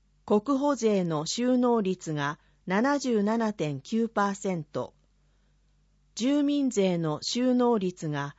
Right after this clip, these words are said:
九十六点一パーセントとなっている。丸三、収納課が所管する市税等の取扱税目としているが、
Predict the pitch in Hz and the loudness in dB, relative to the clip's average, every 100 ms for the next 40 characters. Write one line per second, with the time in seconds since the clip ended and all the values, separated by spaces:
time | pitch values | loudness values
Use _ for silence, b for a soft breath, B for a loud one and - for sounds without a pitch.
0 | _ _ - 294 302 254 220 202 214 - | _ _ -2 2 2 2 0 2 -2 -2
1 | 175 165 156 - - 254 247 - 226 202 | -2 0 -2 -6 0 0 2 0 -2 -2
2 | - 139 - _ - 190 185 196 _ 143 | -2 -4 -6 _ -4 -2 0 -4 _ -6
3 | 135 127 113 - _ _ _ _ _ _ | -6 -8 -12 -16 _ _ _ _ _ _
4 | - 190 220 240 - 202 190 185 - _ | -6 -2 0 -2 -2 -2 -2 -6 -12 _
5 | _ _ _ _ - 269 285 277 269 262 | _ _ _ _ -4 0 2 2 2 2
6 | 247 233 220 220 208 220 220 214 208 202 | 0 0 0 -2 0 0 0 -2 -2 0
7 | 190 - - 285 277 254 220 202 208 196 | 0 -2 -4 -2 0 2 2 2 0 0
8 | 165 151 196 247 262 262 - 254 254 226 | 0 -2 -2 0 0 -2 -2 2 2 4
9 | 262 254 202 - 151 151 - 180 175 170 | 4 4 0 -2 -6 -4 -2 -2 0 -2
10 | 160 131 | -2 -4